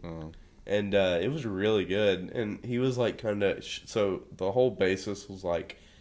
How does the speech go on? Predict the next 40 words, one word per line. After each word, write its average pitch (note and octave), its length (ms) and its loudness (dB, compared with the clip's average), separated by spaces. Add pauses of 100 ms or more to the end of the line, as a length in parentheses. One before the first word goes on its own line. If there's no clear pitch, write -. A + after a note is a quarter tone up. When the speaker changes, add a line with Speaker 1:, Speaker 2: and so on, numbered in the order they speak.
(180)
Speaker 2:
she's A#2 340 -4
starting G2+ 420 4
to F2+ 80 0
get F#2 200 0
into, G2 260 -6
like, F2+ 200 0 (200)
the G2 160 -2
red F#2 360 0
pill F#2+ 200 -2
truth, F#2+ 520 -4
like, F2 200 -6
the F#2 100 0
hidden G2 280 -2
truth. G2 420 -4 (380)
She's - 260 -10
starting G#2 440 4
to, F2+ 260 2 (1120)
she's - 220 -8
kinda A2+ 260 4
new F#2+ 240 0
to A#2 140 -6
it, A#2 200 0
so G#2 160 -4
she G#2 160 -10
was F#2+ 140 -6
asking F#2+ 540 -2
Alex, F#2 420 -2
like, - 220 -6 (800)
what's A2 420 0
really G#2+ 260 2
going F#2 260 2
on, F#2 260 0
basically. A2 440 -4
J-, A#2+ 100 -10
probably D3 340 6
just, F#2+ 220 -4
like, F#2 200 0
what E2+ 160 -4
everybody F2+ 560 -4
does. F2 340 -6